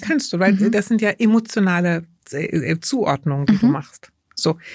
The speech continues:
Speaker 1: das ist für die einfache Pro-Kontra-Liste, das reicht manchmal noch nicht. Okay. <laughs> Dann kann man etwas benutzen, das nennt sich Tetralemma.
Speaker 2: Mhm.
Speaker 1: Ja, das könnt ihr euch vorstellen wie eine Vierfelder-Tafel.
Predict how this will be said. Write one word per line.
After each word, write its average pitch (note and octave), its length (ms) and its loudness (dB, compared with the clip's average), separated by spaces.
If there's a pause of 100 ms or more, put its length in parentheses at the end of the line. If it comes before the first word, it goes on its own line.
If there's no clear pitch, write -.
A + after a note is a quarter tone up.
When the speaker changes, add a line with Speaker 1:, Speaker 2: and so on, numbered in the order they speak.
Speaker 1:
das A3 160 2
ist A#3+ 120 -4
für - 80 -2
die G#3 120 2
einfache G3+ 440 0
Pro-Kontra-Liste, F#3 1000 -2 (240)
das - 320 -6
reicht - 360 -10
manchmal - 440 -10
noch - 240 -14
nicht. - 320 -6 (100)
Okay. - 340 -6 (400)
<laughs> F#4 360 0 (880)
Dann F#3+ 240 2
kann A#3+ 200 0
man A3+ 240 2 (100)
etwas G3+ 300 -2
benutzen, G#3+ 400 0
das F3 180 0
nennt G#3+ 160 2
sich - 160 -8
Tetralemma. F#3+ 760 0 (300)
Speaker 2:
Mhm. G3 380 4 (400)
Speaker 1:
Ja, G3 140 2
das G3 260 -4
könnt G3+ 260 0
ihr - 80 -6
euch F3+ 180 -4
vorstellen G3 500 0
wie F#3+ 100 -4
eine F3 220 2
Vierfelder-Tafel. D#3+ 1300 -4